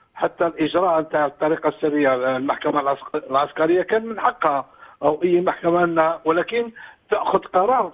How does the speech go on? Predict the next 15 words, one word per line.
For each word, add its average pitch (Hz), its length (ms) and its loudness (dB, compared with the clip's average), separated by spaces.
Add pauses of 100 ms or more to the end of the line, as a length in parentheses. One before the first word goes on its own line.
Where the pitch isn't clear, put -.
في 165 220 -2
أثناء 233 380 2
المحاكمة 208 760 0 (300)
وتعلن 165 580 2
في، 151 360 -2 (400)
في 165 140 0
نفس 226 280 2
الجلسة 208 520 -2 (440)
أن 180 140 -10
المحاكمة 190 800 -2 (120)
محاكمة 208 600 -4
سرية، 180 460 0 (380)
التي 185 380 -6
لم 190 260 -6
يتم 214 280 -4